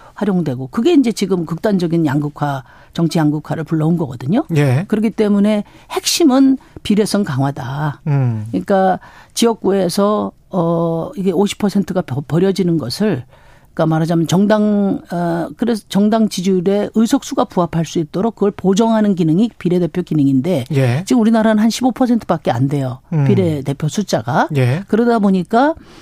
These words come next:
Speaker 1: 아, 일 인 일 표제에서 버려지는 오십 퍼센트의 사표, 이것을 보정하는 기능이 매우 취약한 겁니다.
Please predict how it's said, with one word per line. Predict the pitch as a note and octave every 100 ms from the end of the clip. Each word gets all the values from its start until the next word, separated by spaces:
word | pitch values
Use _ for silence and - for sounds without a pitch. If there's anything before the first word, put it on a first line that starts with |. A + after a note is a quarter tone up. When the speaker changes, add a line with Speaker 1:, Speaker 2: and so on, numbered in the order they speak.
| - -
Speaker 1:
아, | - F#3+
일 | G#3
인 | C4
일 | A#3+ G3
표제에서 | - A3+ A3 G#3 G#3 G3+ G3 F#3+ F#3 G#3+
버려지는 | F3 F#3 G3 F#3 F#3+ G#3
오십 | G3 G3 - -
퍼센트의 | G#3 G3+ G3 - F#3+ F#3
사표, | - - A3+ - - - - -
이것을 | G3 G3+ A3+
보정하는 | A3+ F#3 F#3+ A#3 G#3+ G#3 F#3
기능이 | F3+ F3+ G3+
매우 | D#3 F3+
취약한 | G3 - - D4
겁니다. | A3+ D#3+ A2+ - -